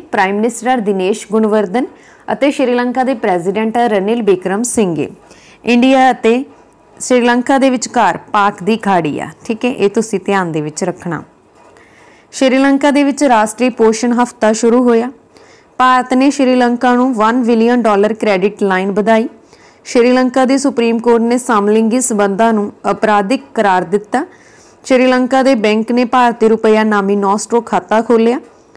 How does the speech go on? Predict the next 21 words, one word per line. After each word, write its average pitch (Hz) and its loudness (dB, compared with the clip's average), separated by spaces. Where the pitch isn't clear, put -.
ਸਵਰਗੀ 240 2
ਸੀ 240 0
ਡੀ 247 2
ਐਸ 262 0
ਬਿਪਿਨ 262 0
ਰਾਵਤ 240 2
ਦੇ 226 2
ਸਨਮਾਨ 220 0
ਵਿੱਚ 190 -2
ਸ਼੍ਰੀਲੰਕਾ 226 0
ਦੇ 240 2
ਸ਼੍ਰੀ 233 0
ਮੁਕਤੀਨਾਥ 277 0
ਮੰਦਿਰ 208 0
ਦੇ 208 2
ਵਿੱਚ 196 -2
ਇੱਕ 214 -2
ਘੰਟੀ 214 0
ਲਗਾਈ 170 0
ਗਈ 143 -4
ਆ। 117 -6